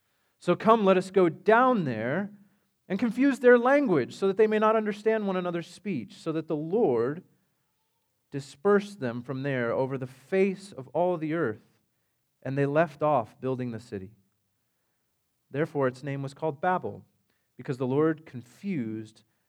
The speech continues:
the language of all the earth, and from there the Lord dispersed them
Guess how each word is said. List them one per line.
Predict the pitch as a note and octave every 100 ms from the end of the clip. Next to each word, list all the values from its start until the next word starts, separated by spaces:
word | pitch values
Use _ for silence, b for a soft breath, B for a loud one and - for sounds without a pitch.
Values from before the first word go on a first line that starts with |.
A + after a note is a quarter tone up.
| _
the | A#2+
language | C#3+ D3+ B2 G#2+
of | A2+
all | - C3
the | D3 C#3
earth, | G#2+ G2 G#2 -
and | A2+
from | A2 A#2
there | C3 C3 G#2+ G#2
the | A#2
Lord | A#2 B2+ G#2+
dispersed | A2 G#2+ - C#3 B2+ B2+
them | G#2 G2 G2